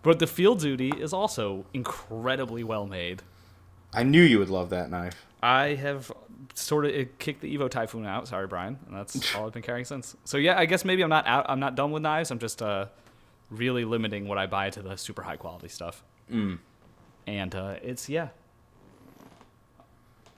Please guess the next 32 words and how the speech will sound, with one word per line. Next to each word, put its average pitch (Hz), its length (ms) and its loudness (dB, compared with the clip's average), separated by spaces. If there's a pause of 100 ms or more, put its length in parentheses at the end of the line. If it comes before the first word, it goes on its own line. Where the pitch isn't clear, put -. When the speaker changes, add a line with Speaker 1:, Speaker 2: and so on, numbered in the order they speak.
(280)
Speaker 2:
The 127 80 0
Field 147 280 6
Duty 101 380 2
has 92 260 0
got 95 300 2 (280)
just - 300 -2 (840)
so - 260 2
much 120 240 0
blade. 87 420 -4 (720)
Speaker 1:
It 131 140 0
is. 101 260 -2
And 117 400 -2 (300)
I, 123 240 2
I, 127 120 4
people 156 320 0
actually 131 340 2
noticed 98 340 -4
it 85 80 -6
when - 80 -8
I 90 60 -6
was 90 120 -10
using 87 260 -10
it. 85 160 -10
I - 40 -18
was 92 120 -10
like, 90 200 -10
"Wow, 92 120 -2
that's 95 160 -6
a 98 40 -8
really 92 200 -8
big 87 180 -10
knife." 87 340 -10